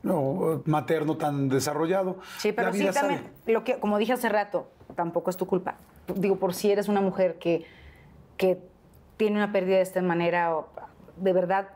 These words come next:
Speaker 2: porque luego se sienten
Speaker 1: Claro.
Speaker 2: culpables. Ten-, tengo amigas que han tenido pérdidas como esta y, y se sienten sumamente culpables. Yo me sentí muy culpable. Yo salí de ahí y me fui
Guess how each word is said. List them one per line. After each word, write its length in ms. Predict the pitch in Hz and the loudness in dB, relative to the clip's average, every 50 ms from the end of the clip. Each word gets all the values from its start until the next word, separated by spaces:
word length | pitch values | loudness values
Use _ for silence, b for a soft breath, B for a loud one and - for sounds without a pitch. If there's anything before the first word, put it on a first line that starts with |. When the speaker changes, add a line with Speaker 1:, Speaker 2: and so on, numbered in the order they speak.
| - - | -12 -6
Speaker 2:
porque 220 | 170 175 175 185 | -6 -4 -2 0
luego 160 | 190 196 196 190 | 2 2 2 2
se 60 | 196 180 | 0 2
sienten 240 | 190 180 175 196 | 2 2 2 2
Speaker 1:
Claro. 140 | 190 175 175 135 | 0 0 0 0
Speaker 2:
culpables. 320 | 123 175 170 180 185 180 | 0 0 0 -2 -2 0
Ten-, 180 | - 190 190 180 | 0 -2 -2 0
tengo 200 | 185 190 185 196 | -2 -2 0 0
amigas 300 | 196 190 185 196 190 196 | 0 0 0 0 -2 -2
que 240 | - 170 170 160 165 B B B B B | -2 -2 -2 -2 -4 B B B B B
han 280 | - 175 180 185 180 - | -4 -2 -2 -2 -2 0
tenido 480 | 190 185 185 180 185 185 180 165 160 - - - - - - - - - - - - | 0 2 2 4 4 2 2 0 -4 -12 -18 -20 -20 -20 -20 -20 -20 -20 -20 -10 -2
pérdidas 500 | - 196 190 165 175 175 180 175 156 143 - - - - - - - - - | 0 0 0 2 2 0 0 0 -2 -6 -14 -18 -20 -20 -20 -20 -14 -8 -4
como 260 | 170 156 165 165 170 | -2 0 0 2 0
esta 300 | 170 165 - - - 180 | 0 -2 -2 -2 0 0
y, 200 | 175 175 151 - B B B B B B B B | 0 -2 -4 -10 B B B B B B B B
y 60 | - | -6
se 100 | - 196 | -4 -4
sienten 480 | - - 214 202 202 202 214 220 226 226 | -2 0 0 0 0 2 0 -2 -2 -2
sumamente 360 | 226 - 208 202 202 196 202 | -2 0 0 2 2 2 0
culpables. 340 | 180 202 196 226 220 202 180 | 0 0 0 0 0 -2 0
Yo 140 | 147 214 220 | 0 0 2
me 100 | 240 240 | 2 0
sentí 280 | 233 240 226 - 208 | 0 0 0 2 4
muy 180 | 208 214 202 202 | 4 4 4 2
culpable. 680 | 208 214 208 208 208 190 185 180 190 196 190 - 180 170 165 - 180 147 | 2 0 0 0 0 -2 0 2 2 0 0 0 -4 -8 -8 -8 -6 0
Yo 140 | 160 196 190 | 0 0 0
salí 280 | - 220 220 220 220 202 | 2 0 -2 0 0 0
de 100 | 208 202 | 2 2
ahí 200 | 190 190 196 202 | 0 0 -2 -2
y 40 | 208 | -2
me 120 | 208 202 | -2 -2
fui 300 | 208 - 185 185 185 175 | 0 2 2 2 2 2